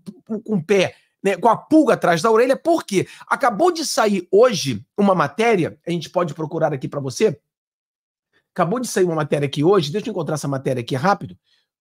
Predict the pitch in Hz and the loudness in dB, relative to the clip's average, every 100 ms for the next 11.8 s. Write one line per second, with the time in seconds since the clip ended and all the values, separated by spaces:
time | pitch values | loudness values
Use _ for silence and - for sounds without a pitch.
0 | - 160 156 226 202 202 151 170 - 190 | -8 -4 -2 -2 -2 0 2 2 2 -4
1 | 202 151 170 175 190 175 165 160 170 - | -4 -2 -2 -2 -2 0 2 0 -2 -6
2 | 147 196 214 - 226 214 _ _ - 214 | -6 -6 -10 -4 -2 -2 _ _ -12 0
3 | 254 202 208 220 - 214 220 196 208 220 | 0 0 -6 -8 -6 -6 -6 -4 -4 -2
4 | 180 160 180 170 190 - 185 175 202 - | 0 0 -2 -2 -4 -4 -6 -4 -6 -4
5 | 190 185 175 147 165 170 - _ - 156 | -4 -2 0 2 2 0 -6 _ -10 -6
6 | 196 170 160 160 - 160 196 156 117 87 | 0 0 0 -2 -2 0 2 2 0 -4
7 | _ _ - 185 180 214 330 - 247 208 | _ _ -4 -2 0 0 0 2 -2 0
8 | 185 165 180 156 139 175 214 113 _ _ | 0 0 2 2 2 0 -2 -4 _ _
9 | _ _ _ _ - 160 151 196 - 214 | _ _ _ _ -14 -6 -4 -4 -2 -2
10 | 208 196 - 190 180 135 160 175 - 165 | 0 -2 0 0 0 0 2 2 -2 -6
11 | 156 165 - 180 170 - 113 87 | -6 -8 -8 -2 -2 -4 -10 -12